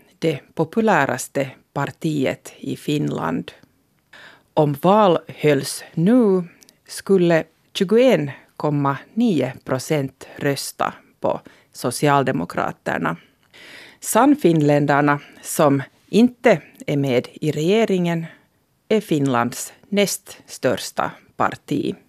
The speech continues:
Av regeringspartierna har Centern ett lite större stöd än i maj. De gröna däremot har ett lite mindre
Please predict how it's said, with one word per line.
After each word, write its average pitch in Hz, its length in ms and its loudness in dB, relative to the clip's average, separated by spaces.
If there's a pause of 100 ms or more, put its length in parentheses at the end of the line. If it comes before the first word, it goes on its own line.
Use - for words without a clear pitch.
(640)
Av 175 340 4 (140)
regeringspartierna 180 1700 4 (220)
har 170 440 2 (360)
Centern 151 800 0 (400)
ett - 420 -4 (180)
lite 190 440 2
större - 760 2
stöd - 580 -2 (340)
än 143 280 -4
i 160 380 -8
maj. 156 500 -2 (720)
De 151 380 2
gröna 214 600 4
däremot 180 880 2 (320)
har 165 520 2 (220)
ett 185 340 -8 (100)
lite 202 400 -2
mindre 147 540 0